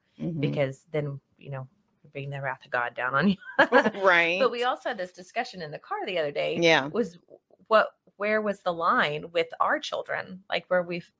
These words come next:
Speaker 2: felt we were overstepping the line of giving them choice,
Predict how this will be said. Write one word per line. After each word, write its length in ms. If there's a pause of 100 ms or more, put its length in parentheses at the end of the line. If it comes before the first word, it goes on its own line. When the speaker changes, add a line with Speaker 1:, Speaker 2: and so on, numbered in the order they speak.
(140)
Speaker 2:
felt 400 (840)
we 160
were 160
overstepping 560
the 60
line 220
of 200
giving 240
them 160
choice, 460